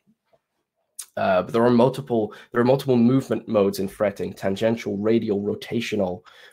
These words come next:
or torsional. Um, and we can typically think of these, uh,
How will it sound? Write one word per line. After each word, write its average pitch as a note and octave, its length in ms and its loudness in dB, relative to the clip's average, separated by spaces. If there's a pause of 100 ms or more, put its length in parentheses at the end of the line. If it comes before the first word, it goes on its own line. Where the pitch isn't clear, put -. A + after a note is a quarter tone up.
or G2 100 -8
torsional. G2+ 800 -2 (1000)
Um, F#2 460 2
and A2+ 140 -2
we A2 60 -2
can A2 100 -6
typically B2+ 340 -4
think A#2+ 240 -2
of G#2+ 140 -2
these, G#2 580 -4
uh, F#2+ 600 4